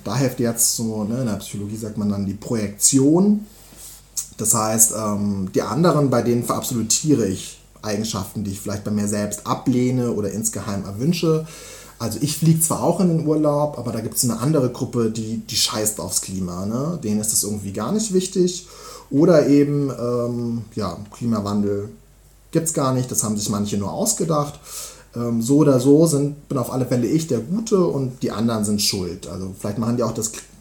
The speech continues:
ganz schön ähnlich wie ich, aber die sind eben doch, äh, böse. Und die, wenn wir natürlich die Guten sind und die die Bösen, dann ist es natürlich auch so eine ewige Auseinandersetzung. Und da ist dann vielleicht auch so ein bisschen der Teil,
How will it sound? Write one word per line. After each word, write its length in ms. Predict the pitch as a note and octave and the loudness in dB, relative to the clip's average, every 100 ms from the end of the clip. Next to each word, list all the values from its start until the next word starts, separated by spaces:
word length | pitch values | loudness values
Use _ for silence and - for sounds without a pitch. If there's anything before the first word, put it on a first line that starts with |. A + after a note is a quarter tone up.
| - - | -20 -10
ganz 200 | C3 D3+ | -4 -2
schön 140 | - B2+ | -2 0
ähnlich 360 | E3+ A3+ - | 2 2 2
wie 120 | F3 E3 | 0 0
ich, 200 | E3 C3 | 0 -2
aber 320 | B2 C3+ C3+ | -2 -2 -4
die 60 | C3+ | -4
sind 260 | C#3 C#3+ - - - | -4 -6 -10 -20 -10
eben 220 | B2+ B2+ B2+ | -4 -2 -2
doch, 260 | B2+ B2+ | -2 -4
äh, 440 | B2+ B2 A#2+ A#2+ A#2 | -4 -2 -2 -4 -4
böse. 480 | B2 A#2+ A2+ G2 | -2 0 0 -4
Und 280 | E2+ G#2 G#2 | -6 -6 -4
die, 220 | A#2+ A2+ - - - - - _ - - - | -2 -4 -6 -16 -20 -20 -20 _ -20 -20 -6
wenn 140 | A#2+ A#2+ | -2 0
wir 80 | |
natürlich 200 | A#2+ A#2+ | 0 -2
die 80 | B2+ | -2
Guten 260 | B2 D#3 D#3 | 0 2 4
sind 200 | C#3+ C3+ | 4 2
und 80 | A#2+ | 0
die 100 | A2+ | 0
die 100 | G#2+ | -2
Bösen, 400 | G#2 A2+ D#3+ C#3 | 0 2 2 2
dann 120 | A#2 | 0
ist 80 | A#2+ | -2
es 120 | A#2+ | -4
natürlich 380 | A2 A#2+ A2+ G#2 | -4 -4 -4 -8
auch 100 | G#2 | -8
so 120 | A2+ | -6
eine 320 | G#2+ G#2 A2 - - - | -4 -4 -8 -12 -14 -4
ewige 520 | B2+ B2+ A#2 A2+ - | -2 0 -2 -2 -4
Auseinandersetzung. 1080 | A#2+ A#2+ G#2+ C#3 F3+ D3+ D3 - D3 C#3+ C3 - - - - _ - - - - | -4 -2 -2 0 2 2 0 0 -2 -2 -6 -14 -20 -20 -20 _ -20 -12 -8 -6
Und 100 | A2 | -4
da 120 | G2+ F#2+ | -2 0
ist 60 | |
dann 200 | A#2 G#2+ | 0 -2
vielleicht 200 | A2 G2+ | -4 -6
auch 80 | G2 | -6
so 100 | A2+ | -4
ein 40 | |
bisschen 220 | G#2+ A2+ G2+ | -2 -2 -4
der 100 | F#2+ | -6
Teil, 320 | G#2 G2+ | -8 -6